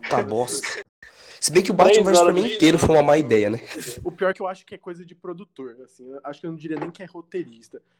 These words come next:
Speaker 2: Não, isso
Speaker 1: Porque
Speaker 2: daí é
Speaker 1: quando
Speaker 2: coisa
Speaker 1: aconte-,
Speaker 2: de
Speaker 1: quando é filme, assim, que tem muita ligação, conexão, como os filmes da Marvel, o produtor é muito, é muito em cima disso, tá ligado? Tipo,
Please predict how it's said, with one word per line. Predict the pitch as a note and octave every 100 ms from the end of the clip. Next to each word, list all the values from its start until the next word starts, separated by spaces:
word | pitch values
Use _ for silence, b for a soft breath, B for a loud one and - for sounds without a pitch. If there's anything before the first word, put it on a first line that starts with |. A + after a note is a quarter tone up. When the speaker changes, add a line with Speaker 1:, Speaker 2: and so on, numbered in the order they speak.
| -
Speaker 2:
Não, | F#3
isso | E3 C3
Speaker 1:
Porque |
Speaker 2:
daí | D3+
é |
Speaker 1:
quando | -
Speaker 2:
coisa | E3 F3
Speaker 1:
aconte-, | E3 F3
Speaker 2:
de | E3 - _ _ _
Speaker 1:
quando | G3+ G#3
é | G#3
filme, | - F#3+ F3
assim, | D#3+ _ F3 E3
que | - D#3+
tem | D3+ E3+
muita | D#3 D#3 E3+ F3
ligação, | E3 D#3+ D3+ C3 - - D3 D3
conexão, | D3+ C#3 B2 - - B2+ -
como | D3 C#3
os | C3+
filmes | C#3 B2
da | B2+
Marvel, | A#2 A2+ C3 D3 A#2+ -
o |
produtor | D3+ E3 E3 D3+ D3 D#3
é | D3+
muito, | D3 D3+ F3+ F3+ D#3 C3 A#2+ _ _ _ _
é | D3
muito | D3 D#3 F3+ F3+ D#3+ C3+
em | C3+ C#3+
cima | - E3 C#3+
disso, | B2 A#2 -
tá | A#2
ligado? | A2+ C3
Tipo, | C3 _ B2 -